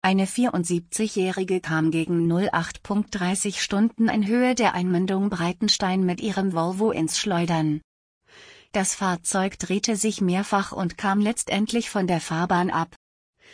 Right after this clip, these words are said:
Der P K W rutschte in einen Graben und blieb auf der Seite liegen.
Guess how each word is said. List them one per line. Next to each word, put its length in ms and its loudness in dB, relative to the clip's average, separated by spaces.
Der 140 2
P 200 2
K 280 0
W 180 4
rutschte 440 0
in 160 0
einen 320 2
Graben 380 2
und 300 -4
blieb 260 -2
auf 180 -2
der 140 -2
Seite 360 0
liegen. 500 0